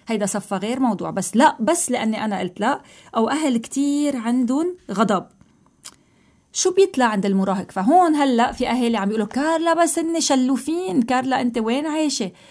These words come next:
تعي شوفي هالولاد هلأ، هالجيل ما بينطاقوا، ما في شي بيوقفهم." لا، لا. حسب ما بشوف،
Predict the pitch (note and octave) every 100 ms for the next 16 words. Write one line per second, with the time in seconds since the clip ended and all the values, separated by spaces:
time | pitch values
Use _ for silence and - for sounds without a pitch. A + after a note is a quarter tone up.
0 | - A3+ G3+ G3+ D4 C#4+ A#3+ G#3 - -
1 | - G#3+ G#3 G3+ A#3+ A#3 B3 B3+ A3 G3+
2 | G3+ F3 C#4 C4 A3+ G#3+ G#3 G#3 G3+ G3
3 | A#3+ C#4+ B3+ A3+ G#3+ A3 - G#3+ G3+ -
4 | G3+ F3 - - G3+ - _ _ _ _
5 | G3 F3 - - _ - D4+ E4 B3 A#3+
6 | - A#3+ G#3+ A3+